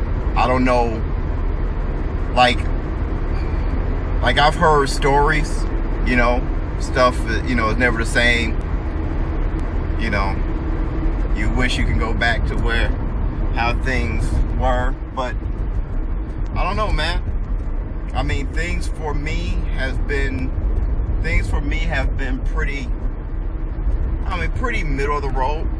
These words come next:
Nothing's, nothing's wrong with a little change. The hell?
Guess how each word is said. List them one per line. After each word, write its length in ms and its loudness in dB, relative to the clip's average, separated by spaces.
Nothing's, 320 0
nothing's 300 -2
wrong 260 -2
with 140 -4
a 20 0
little 240 -2
change. 380 0
The 260 2
hell? 500 2